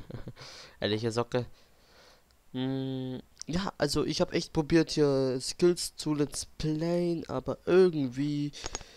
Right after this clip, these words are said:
will mein Aufnahmeprogramm das nicht, ähm, auf-, also schon aufnehmen, aber das Bild nicht aufnehmen, also was ich da spiele. Das nimmt dann alles nur schwarz, das ist so ein kleines Bild und auf einmal wird's auf einmal groß und das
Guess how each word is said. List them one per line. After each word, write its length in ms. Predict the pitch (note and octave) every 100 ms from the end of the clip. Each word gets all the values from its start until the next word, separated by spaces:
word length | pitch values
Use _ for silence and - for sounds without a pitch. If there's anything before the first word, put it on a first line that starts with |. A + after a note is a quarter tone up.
| - - -
will 200 | D3 E3
mein 220 | D#3+ C3+
Aufnahmeprogramm 920 | - F3+ F3 D#3+ - C#3 C3+ C#3 C#3
das 300 | B2+ C#3 -
nicht, 400 | C3+ C3 B2+ - -
ähm, 440 | C3+ C3+ C3 B2+ - -
auf-, 280 | - C4 - -
also 240 | C#3 C3+
schon 200 | - D3
aufnehmen, 440 | C#3 F#3 - F#3+
aber 260 | - C3 C#3+
das 560 | - D#3 - - - - - _ -
Bild 220 | E3 E3+
nicht 140 | C3 -
aufnehmen, 300 | A2+ A2+ -
also 200 | B2 A#2+
was 160 | C3
ich 140 | C3 -
da 120 | B2
spiele. 440 | - - A#2+ G#2+
Das 200 | - C3+
nimmt 180 | C#3+ B2
dann 160 | A#2+ -
alles 240 | C#3+ C#3
nur 100 | C#3
schwarz, 260 | B2+ B2+ -
das 140 | E3+
ist 200 | D3+ C#3+
so 100 | C3+
ein 80 | A#2+
kleines 340 | C3+ C3+ F3+
Bild 220 | - F#3+ - - -
und 80 |
auf 120 | C3 C#3+
einmal 180 | C#3+
wird's 140 | C#3 D3
auf 100 | -
einmal 240 | C#3 C#3+
groß 320 | B2+ C3 A#2+
und 220 | - A#2 C3+
das 360 | D#3+ - -